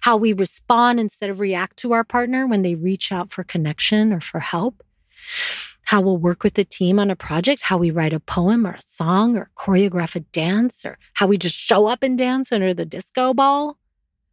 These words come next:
This may take some practice, right? So another thing we can do is create more stillness so we can hear the still small voices, the quiet ones,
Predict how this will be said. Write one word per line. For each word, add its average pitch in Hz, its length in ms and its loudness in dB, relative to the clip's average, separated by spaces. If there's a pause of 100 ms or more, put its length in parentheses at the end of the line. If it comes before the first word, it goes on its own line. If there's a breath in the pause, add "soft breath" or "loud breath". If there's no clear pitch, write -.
(140)
This - 220 -4
may 269 100 4
take 240 220 -4
some 233 160 -2
practice, 214 500 -10
right? 226 300 -4 (640)
So 233 160 -2
another 302 340 4
thing 208 200 0
we 196 100 -2
can 202 140 -4
do 185 100 0
is 180 100 -2
create 226 400 0
more 226 160 2
stillness 254 640 0
so - 160 -6
we 190 120 -2
can 180 180 -8
hear 254 760 0 (380)
the 196 80 -4
still 214 440 -2
small 196 380 -2
voices, 202 720 -4 (560)
the - 80 -8
quiet 214 480 0
ones, 139 500 -6